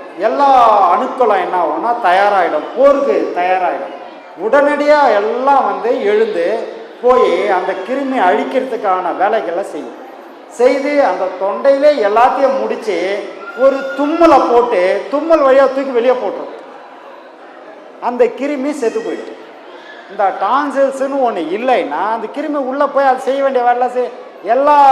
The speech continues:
ஸ்பேர்ஸையும் ஒரு வழி பண்ணிடும். அப்படிப்பட்ட ஒரு பொருளை இங்க கொடுத்துருக்கான். இதுக்கேத்த மாதிரி இங்க நுரையீரல், இங்க ஆர்ட், இதெல்லாம் ஏன் கொடுக்குறான்னா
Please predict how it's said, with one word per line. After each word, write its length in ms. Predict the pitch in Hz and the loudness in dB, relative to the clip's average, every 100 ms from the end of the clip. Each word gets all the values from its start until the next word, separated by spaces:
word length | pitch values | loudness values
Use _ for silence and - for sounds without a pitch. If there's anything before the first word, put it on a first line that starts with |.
| 247 | 6
ஸ்பேர்ஸையும் 600 | 240 240 262 269 269 285 | 4 2 4 4 2 2
ஒரு 140 | 233 208 | 2 0
வழி 160 | 208 | 0
பண்ணிடும். 440 | 208 196 160 139 - - - - - - - - | -2 -6 -8 -10 -12 -18 -20 -20 -20 -20 -18 -4
அப்படிப்பட்ட 720 | 208 262 330 311 247 247 277 | -2 0 0 2 0 0 2
ஒரு 180 | 254 220 | 4 2
பொருளை 380 | 214 214 233 214 | 0 0 0 0
இங்க 180 | 196 180 | 0 -2
கொடுத்துருக்கான். 460 | 180 - 160 131 - - - - - - | -4 -6 -8 -8 -12 -18 -18 -18 -18 -12
இதுக்கேத்த 680 | 240 277 285 277 262 254 247 | -8 -6 0 0 4 4 4
மாதிரி 340 | 220 208 233 | 2 4 2
இங்க 200 | 214 240 | 2 0
நுரையீரல், 600 | 185 190 214 202 190 165 - - - - - - - | 0 0 0 0 -2 -4 -6 -14 -18 -20 -20 -20 -8
இங்க 320 | 214 226 220 | -6 -2 2
ஆர்ட், 560 | 240 180 190 208 - 170 120 - - - - - | 4 6 6 4 0 -8 -10 -12 -20 -20 -20 -10
இதெல்லாம் 520 | 214 233 226 269 220 | -4 0 2 4 4
ஏன் 280 | 202 277 285 | 4 2 0
கொடுக்குறான்னா 560 | 214 185 170 160 151 | -4 -4 -4 -4 -4